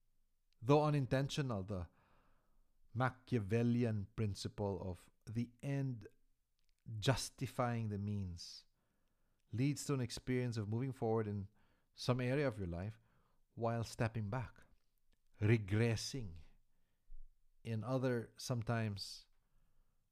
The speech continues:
more significant areas of life. Sometimes, dear friend, moving forward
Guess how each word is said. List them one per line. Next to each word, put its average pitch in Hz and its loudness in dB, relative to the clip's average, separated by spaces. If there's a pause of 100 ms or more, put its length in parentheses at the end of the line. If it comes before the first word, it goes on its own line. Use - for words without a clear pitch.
(180)
more 110 0
significant 101 -4 (300)
areas 98 -6 (840)
of 92 -6
life. 80 -8 (3500)
Sometimes, 120 0
dear 110 -2
friend, 101 -4 (1300)
moving 117 2
forward 101 2